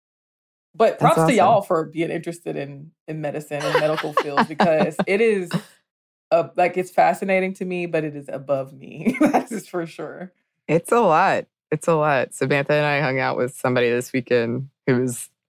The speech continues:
Speaker 2: in the nursing field, and just hearing her talk about it, and, like, she was, like, taking tests over it. I was like,
Speaker 1: Mm-hmm.
Speaker 2: "Whew. Yeah, that's,
Speaker 1: Yeah.
Speaker 2: that is difficult." But the reason I wanted to ask is because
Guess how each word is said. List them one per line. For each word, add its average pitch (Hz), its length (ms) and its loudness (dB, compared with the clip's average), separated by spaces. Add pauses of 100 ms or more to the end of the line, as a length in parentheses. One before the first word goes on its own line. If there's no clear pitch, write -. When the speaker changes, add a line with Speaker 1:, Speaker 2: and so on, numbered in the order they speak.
Speaker 2:
in 151 100 0
the 139 80 2
nursing 135 400 0
field, 127 240 2
and 123 100 -4
just 131 140 -2
hearing 139 260 0
her 139 80 2
talk 127 300 0
about 123 240 2
it, 127 120 2
and, 127 80 -4
like, 127 120 -2
she - 100 -4
was, 135 80 0
like, 139 140 0
taking 135 320 0
tests - 600 -4 (120)
over 127 320 2
it. 127 260 0
I 120 80 0
was 117 140 -6
like, 117 180 -2
Speaker 1:
Mm-hmm. 190 340 2
Speaker 2:
"Whew. 165 80 0 (840)
Yeah, 139 500 2 (240)
that's, - 600 -6
Speaker 1:
Yeah. 165 260 2
Speaker 2:
that - 160 2
is 143 200 0
difficult." - 520 -2 (580)
But 311 100 2
the 285 120 4
reason 277 240 2
I 254 80 2
wanted 220 240 2
to - 80 -2
ask 131 480 0
is 151 220 0
because 143 680 0